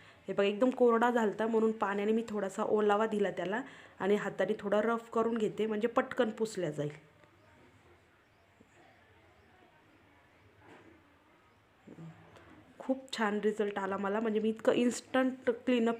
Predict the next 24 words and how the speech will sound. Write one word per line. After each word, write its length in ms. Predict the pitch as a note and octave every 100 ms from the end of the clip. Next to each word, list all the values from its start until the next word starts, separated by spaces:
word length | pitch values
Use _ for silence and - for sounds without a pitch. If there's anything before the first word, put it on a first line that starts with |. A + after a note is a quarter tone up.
| -
केलं 220 | A#3 G#3 A3+
तरी 120 | A#3+ A3+
पण 220 | B3 A3+
भारी 320 | G3 G3+ A3
रिझल्ट 420 | A3+ A3+ A3+ A3
होता 240 | A3+ E3 F3+
एकदम. 360 | F3 D#3+ F#3+ A#3+ - - - - - - - A3
मी 80 |
सांगितलं 500 | A3 B3 G3+ G#3+ A3
ना 60 | A3+
तुम्हाला, 320 | G#3+ G#3+ G3
प्रोडक्ट 460 | G#3+ - A#3+ A3+ B3
कसेही 420 | - A#3 B3+ B3
असू 320 | A3+ A3 -
द्या, 220 | G#3 G#3 A3+
करणं 640 | - - A#3 A3+ A#3+ A#3+
आणि 200 | G#3+ A3
कोणत्या 380 | A3 A3+ A3+ A#3
स्किनला 460 | - A3+ A3+ A3
सूट 260 | A3+ B3+ B3
होतं 240 | A3+ G#3 A3+
हे 220 | G#3 A3+
महत्त्वाचं 560 | A3 A3+ A3 F#3+ F#3+ F#3
असतं. 280 | F3 -